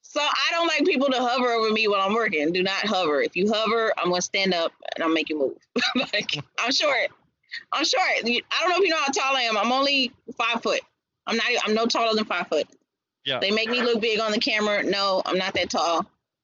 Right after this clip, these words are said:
Speaker 1: I'm not that tall. So, and I don't like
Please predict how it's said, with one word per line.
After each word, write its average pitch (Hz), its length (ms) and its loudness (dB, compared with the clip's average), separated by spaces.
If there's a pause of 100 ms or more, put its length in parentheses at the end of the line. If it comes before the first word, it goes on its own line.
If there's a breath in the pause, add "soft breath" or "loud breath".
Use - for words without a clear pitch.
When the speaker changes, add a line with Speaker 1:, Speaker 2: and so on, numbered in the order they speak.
(360)
Speaker 1:
I'm 185 80 -2
not 196 180 -4
that 190 140 -2
tall. - 220 -2 (460)
So, 165 500 0 (1040)
and 202 140 -2
I 208 100 0
don't 226 240 2
like 214 280 0